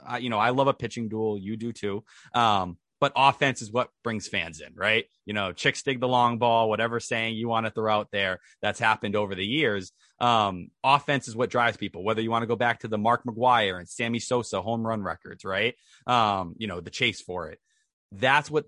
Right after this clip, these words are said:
they hope, you know, it's never gonna be at that level again, but they need to bring offense back to the point where, you know, you don't see pitchers dominating like they are to begin the season,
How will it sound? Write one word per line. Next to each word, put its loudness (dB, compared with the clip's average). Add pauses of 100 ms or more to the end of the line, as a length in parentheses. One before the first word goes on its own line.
they 2
hope, -2 (240)
you -4
know, -4
it's -8
never 0
gonna 0
be 0
at -4
that -2
level 0
again, -2 (160)
but -6
they 0
need -2
to -8
bring -6
offense -2
back -2
to -16
the -10
point -8
where, -6 (260)
you -2
know, 0
you 0
don't 0
see -8
pitchers -2
dominating 0
like -4
they 0
are 4
to -4
begin -4
the -6
season, -10